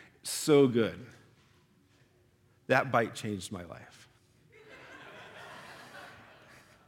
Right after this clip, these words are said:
I've also had some meals that are pretty terrible, and I've told lots of people about those too. Like, I, when I was in college, I went to Applebee's, and I,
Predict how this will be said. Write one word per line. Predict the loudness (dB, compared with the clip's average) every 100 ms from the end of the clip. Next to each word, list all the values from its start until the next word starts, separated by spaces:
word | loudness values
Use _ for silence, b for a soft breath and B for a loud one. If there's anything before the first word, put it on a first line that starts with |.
| -20 -20 -20 -20 -20 b b b b b _ -20 _ _ 4
I've | 8
also | 10 10 10
had | 10 10 10
some | 10
meals | 10 10 8 6
that | 2
are |
pretty | 4 4 2
terrible, | 2 4 4 2
and | -2
I've | -2 2
told | 4 6
lots | 6 4
of | 0
people | 0 0
about | 0 0 0
those | -2 -4 -4
too. | -2 0
Like, | 0 -2 -8 B B B 6
I, | 6 6 -2 -12 -2
when | 6 8
I |
was | 8 6
in | 2
college, | 6 8 8 6
I |
went | 2 2
to | 2
Applebee's, | 2 2 0 -2 -2 -2
and | 0
I, | 0